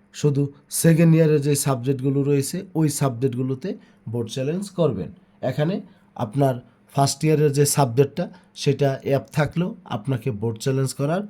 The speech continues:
কোনো অপশন এখানে রাখা হয়নি। তার মানে আমাদের এই সেকেন্ড পেপারের সাবজেক্টগুলো যদি আমরা বোর্ড চ্যালেঞ্জ করি,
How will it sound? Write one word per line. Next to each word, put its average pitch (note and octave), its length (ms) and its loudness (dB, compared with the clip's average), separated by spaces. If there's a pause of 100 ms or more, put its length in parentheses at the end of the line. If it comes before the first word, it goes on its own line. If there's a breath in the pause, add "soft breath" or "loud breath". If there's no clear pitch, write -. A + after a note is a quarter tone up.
(340 loud breath)
কোনো D3 360 0
অপশন A#2+ 400 -2
এখানে C#3+ 420 -2
রাখা B2 380 -2
হয়নি। C#3+ 460 2 (240 loud breath)
তার B2+ 180 0
মানে C3 160 0
আমাদের C3 400 0 (280 loud breath)
এই B2+ 120 0
সেকেন্ড D3 420 2
পেপারের C#3+ 360 2
সাবজেক্টগুলো B2+ 680 0
যদি B2 220 0
আমরা B2 240 0
বোর্ড G#2+ 240 -2
চ্যালেঞ্জ C3+ 340 0
করি, F3 260 -2